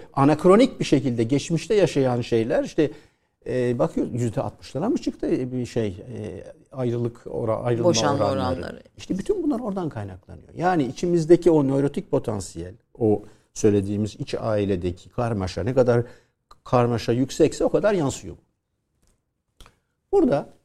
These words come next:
Speaker 1: demek ki orayı terk edip dünyaya, bu da nasıl çıkıyor biliyor musunuz rüyalarda? Ay, birisi mesela deniz kenarına geliyor, bir tekne var.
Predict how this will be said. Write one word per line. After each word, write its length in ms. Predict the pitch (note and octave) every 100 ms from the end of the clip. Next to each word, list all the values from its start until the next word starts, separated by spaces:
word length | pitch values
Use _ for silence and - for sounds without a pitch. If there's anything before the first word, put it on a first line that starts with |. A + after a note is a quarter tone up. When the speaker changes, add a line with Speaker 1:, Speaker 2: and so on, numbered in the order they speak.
| _ _ _ _ -
Speaker 1:
demek 260 | B3+ C4 -
ki 140 | -
orayı 400 | - F#4 F#3+ C#3+
terk 320 | - G#3 A#3 -
edip 200 | G2+ - _ _ - B2+
dünyaya, 400 | D#3+ F#3 E3+ -
bu 80 | C4+
da 120 | F4
nasıl 220 | D4 B3
çıkıyor 340 | - - C3+ A#2+
biliyor 160 | F3+
musunuz 400 | B3 A#2 A2 F#2+
rüyalarda? 540 | G2 G2 F#2 F2+ F#2 _ _
Ay, 220 | - F3+ F3+
birisi 300 | G#3+ - B3
mesela 420 | C#3+ B2 C3+ D3
deniz 260 | D3 D3+
kenarına 380 | - G#2 F#2 F2+
geliyor, 460 | G2 D3+ A#2+ D3+ A#3 _ _ _ -
bir 100 | D3 _
tekne 360 | D3+ - D3 G2
var. 200 | F#2